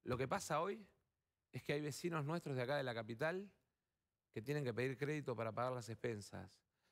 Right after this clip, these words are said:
que en el Gran Buenos Aires hay jubilados que están pidiendo créditos en mutuales al ciento cuarenta por ciento para pagar la luz.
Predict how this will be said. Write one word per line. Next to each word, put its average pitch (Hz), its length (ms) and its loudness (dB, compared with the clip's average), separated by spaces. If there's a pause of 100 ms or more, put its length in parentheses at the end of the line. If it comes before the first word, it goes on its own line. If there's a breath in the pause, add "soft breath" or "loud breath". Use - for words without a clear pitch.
(120)
que - 100 -2
en 123 60 2
el 127 100 4
Gran 180 200 2
Buenos 143 280 0
Aires 175 560 0 (160)
hay 151 120 4
jubilados 135 460 0
que 127 80 -6
están 131 240 -2
pidiendo 139 320 0
créditos 139 440 -2
en 113 80 0
mutuales 135 540 0
al 110 120 -2
ciento 147 380 0
cuarenta 131 400 0
por 104 180 -4
ciento 151 560 -2 (640)
para 117 220 0
pagar 127 300 2
la 127 140 2
luz. 131 260 -2